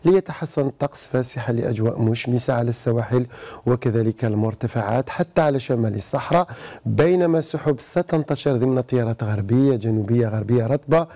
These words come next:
من ال-، أقصى الجنوب نحو منطقة تندوف، احتمال لبعض الأمطار على شكل زخات إن شاء الله رعدية لتلتحق خلال أواخر النهار على منطقة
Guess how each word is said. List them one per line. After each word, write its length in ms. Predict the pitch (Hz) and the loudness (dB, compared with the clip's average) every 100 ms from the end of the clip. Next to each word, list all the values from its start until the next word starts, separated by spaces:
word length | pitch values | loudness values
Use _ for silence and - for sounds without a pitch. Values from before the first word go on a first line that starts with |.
| - - - 127 | -20 -18 -4 2
من 200 | 151 175 | 4 4
ال-، 500 | 165 160 160 151 - | 4 4 4 2 0
أقصى 380 | 160 - - | -2 -6 0
الجنوب 540 | 143 117 131 131 170 156 | 0 2 0 2 0 0
نحو 340 | 156 - 135 | -2 -2 0
منطقة 480 | 135 151 151 - 131 - 131 - | 0 0 -4 -2 -4 -2 -6 -6
تندوف، 460 | - 123 120 131 160 - - - - | -2 2 2 2 -2 -8 -20 -4 -2
احتمال 600 | 143 - 135 120 127 156 | -2 -2 0 4 4 2
لبعض 420 | 123 131 156 143 | 0 0 0 0
الأمطار 640 | 156 151 143 135 117 147 139 - - - | 2 2 0 0 0 -2 -4 -12 -8 -4
على 80 | |
شكل 280 | 113 131 117 | -4 -4 -4
زخات 720 | 104 120 - - 131 160 170 - | -2 -4 -6 -2 2 2 0 -4
إن 180 | 135 | -4
شاء 200 | 123 127 | -2 0
الله 300 | 120 123 131 120 - - - | 0 0 0 -6 -14 -16 -4
رعدية 600 | 120 123 110 101 117 131 | -2 0 -2 0 2 2
لتلتحق 600 | 165 170 180 160 147 151 | 2 0 0 -2 -6 -6
خلال 400 | - 147 135 139 | -2 0 2 2
أواخر 340 | 127 123 - 117 | 0 -2 -2 0
النهار 380 | 120 110 131 131 - - - | 0 0 -2 -4 -12 -18 -4
على 260 | 110 123 | 0 2
منطقة 440 | 120 127 127 - | 2 0 -2 -2